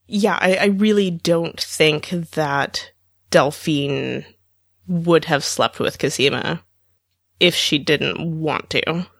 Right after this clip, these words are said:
Because, I mean, there, there are other ways to, I would think, I would think there are other ways to spy on Cosima and go through her stuff than doing that, you know? Like, that would be sort of a, uh, ridiculous plan,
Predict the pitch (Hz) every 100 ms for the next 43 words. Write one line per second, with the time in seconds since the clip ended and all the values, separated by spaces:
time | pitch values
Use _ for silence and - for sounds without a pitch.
0 | _ _ - 220 247 214 190 185 180 175
1 | - 202 185 175 175 165 151 156 151 -
2 | - 147 139 139 - _ _ _ - 190
3 | 165 - 165 - - - 196 208 202 190
4 | - 147 151 151 147 139 151 - 156 135
5 | 139 147 _ _ _ - - - - 147
6 | 143 139 143 143 - 151 147 139 147 -
7 | 160 147 147 - 156 143 - 143 143 -
8 | - 147 - - - _ _ _ _ _
9 | _ - 160 151 151 156 - - - -
10 | - 202 180 185 196 _ _ 190 196 -
11 | 202 208 202 202 185 - 180 185 170 160
12 | 151 143 143 151 _ _ _ _ 185 185
13 | 170 170 165 170 147 - - 143 85 -